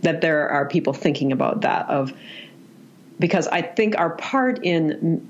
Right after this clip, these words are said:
the difficulties that men have of expressing themselves and being vulnerable is a lot of women are still toughening up their boys because they don't feel strong themselves.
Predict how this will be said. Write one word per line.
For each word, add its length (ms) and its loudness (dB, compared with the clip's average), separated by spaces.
the 160 2
difficulties 560 0
that 120 0
men 240 2
have 460 0
of 380 0
expressing 640 0
themselves 560 0
and 120 0
being 240 2
vulnerable 680 0
is 200 0
a 100 0
lot 260 2
of 100 -2
women 220 2
are 60 2
still 240 0
toughening 460 0
up 140 -2
their 140 2
boys 560 0
because 460 0
they 100 4
don't 260 0
feel 120 2
strong 340 0
themselves. 720 -2